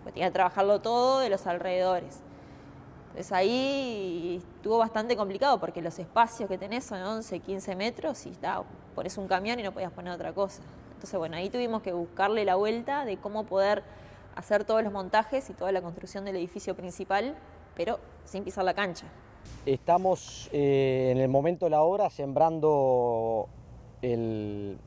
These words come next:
Speaker 2: los estolones, digamos, es una reproducción vegetativa de la gramilla,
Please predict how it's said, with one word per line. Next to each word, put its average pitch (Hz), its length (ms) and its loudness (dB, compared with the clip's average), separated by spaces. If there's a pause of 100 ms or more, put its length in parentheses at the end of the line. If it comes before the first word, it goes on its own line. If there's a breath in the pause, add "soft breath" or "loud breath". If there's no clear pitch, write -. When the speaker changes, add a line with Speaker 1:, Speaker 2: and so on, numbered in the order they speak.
Speaker 2:
los 123 220 -2
estolones, 139 540 2
digamos, 135 400 2
es 127 180 -6
una 117 180 -2
reproducción 110 500 -6
vegetativa 123 680 0
de 107 100 0
la 107 120 -2
gramilla, 143 560 2